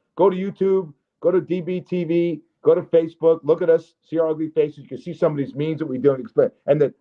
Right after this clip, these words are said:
this sweater this guy's, that the kid's got is something out of the,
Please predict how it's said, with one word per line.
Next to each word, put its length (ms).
this 180
sweater 380
this 180
guy's, 360
that 120
the 120
kid's 340
got 320
is 240
something 340
out 200
of 180
the, 340